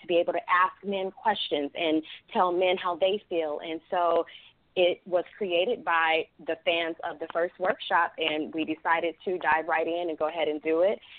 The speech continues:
And what better way to start a conversation than to call it a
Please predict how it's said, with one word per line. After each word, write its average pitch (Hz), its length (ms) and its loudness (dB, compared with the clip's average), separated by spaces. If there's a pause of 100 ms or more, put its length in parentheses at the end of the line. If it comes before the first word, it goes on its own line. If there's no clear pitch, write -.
(120)
And 170 380 0
what 170 340 0
better 165 180 0
way 165 480 0
to 165 140 -6
start 165 240 0
a - 60 -12
conversation 156 640 -4
than 147 180 -4
to 147 80 -10
call 151 300 -2
it 139 160 -4
a 143 120 -10